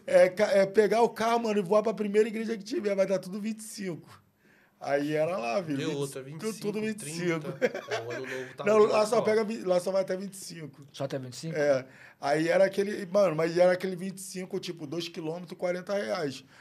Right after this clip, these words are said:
Speaker 1: Pagando acima da, da, da, da média, tá ligado? Aí, mano,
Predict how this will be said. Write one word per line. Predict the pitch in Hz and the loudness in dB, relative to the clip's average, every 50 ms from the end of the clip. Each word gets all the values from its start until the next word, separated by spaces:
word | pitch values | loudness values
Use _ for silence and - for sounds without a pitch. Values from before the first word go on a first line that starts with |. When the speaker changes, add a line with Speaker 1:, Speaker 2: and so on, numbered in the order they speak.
| - - _ | -20 -12 _
Speaker 1:
Pagando | - 131 135 143 156 165 | -2 0 2 2 2 0
acima | 165 156 - - 170 170 180 196 | 0 -4 -4 -8 -8 -6 -6 -4
da, | 185 196 196 196 190 | -2 -2 -2 -2 0
da, | 175 185 180 180 170 175 175 170 | 0 -2 -2 -2 -2 -4 -4 -4
da, | 160 175 170 170 160 | -4 -6 -6 -6 -6
da | 170 185 185 | -6 -6 -6
média, | 180 180 170 160 151 135 139 | -4 -6 -6 -4 -4 -6 -6
tá | 127 139 | -8 -8
ligado? | 139 139 156 180 214 - - - _ _ _ _ _ _ _ _ _ _ _ _ _ _ _ _ | -8 -6 -6 -6 -8 -8 -12 -16 _ _ _ _ _ _ _ _ _ _ _ _ _ _ _ _
Aí, | 143 - 135 139 143 143 143 143 151 156 170 185 190 202 202 202 | -12 -6 -2 0 2 2 2 2 0 -2 -4 -4 -4 -2 -2 -2
mano, | 190 185 196 180 170 160 147 139 | -2 0 -2 -2 -2 -2 -4 -8